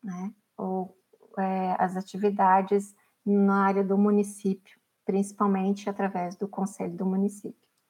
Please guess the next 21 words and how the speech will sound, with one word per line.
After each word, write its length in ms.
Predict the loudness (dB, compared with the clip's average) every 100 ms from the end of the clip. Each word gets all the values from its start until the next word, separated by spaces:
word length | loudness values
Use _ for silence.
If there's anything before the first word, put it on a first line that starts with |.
| _ _ _ _ _ 2
No 160 | 4
do 80 | 4
Estado, 880 | 2 2 4 6 6 4 2 2 0 -12 -16 0
o 280 | 4 4 2
que 140 | 2
a 40 | 2
gente 300 | 2 -2 -2
conseguiu 960 | -2 -2 -2 -2 2 4 4 0 -6 _ _ _ _ -18 2
foi 600 | 6 8 8 4 -2 -2
pactuar, 760 | 2 2 -2 -8 0 2 2 -2 -12 _
né? 260 | -14 -8 -4
Nós 220 | -4 -4
fizemos, 440 | -4 -2 -2 0 0
nós 220 | -2 -2
construímos 840 | -2 -2 -2 -2 0 0 0 -2 -4
o 120 | -4
Pacto 400 | 0 0 0 -8
Estadual 480 | -4 0 2 2 2
Maria 260 | 0 -2
da 120 | -2
Penha 460 | -4 -4 -2 -2